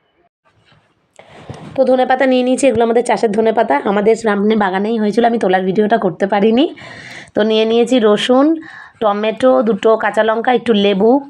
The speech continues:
আর এই যে ধনেপাতা। লেবুটা দিলে একটু বেশি ভালো লাগে আর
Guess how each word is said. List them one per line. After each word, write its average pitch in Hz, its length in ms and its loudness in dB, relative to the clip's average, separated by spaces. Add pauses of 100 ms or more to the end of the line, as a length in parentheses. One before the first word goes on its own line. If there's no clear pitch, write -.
(420)
আর 196 120 -2
এই 196 120 -2
যে 196 100 2
ধনেপাতা। 196 580 0 (1700)
লেবুটা 220 360 2
দিলে 208 180 0
একটু 214 160 -2
বেশি 202 180 -2
ভালো 175 240 0
লাগে 175 240 0
আর 165 60 -6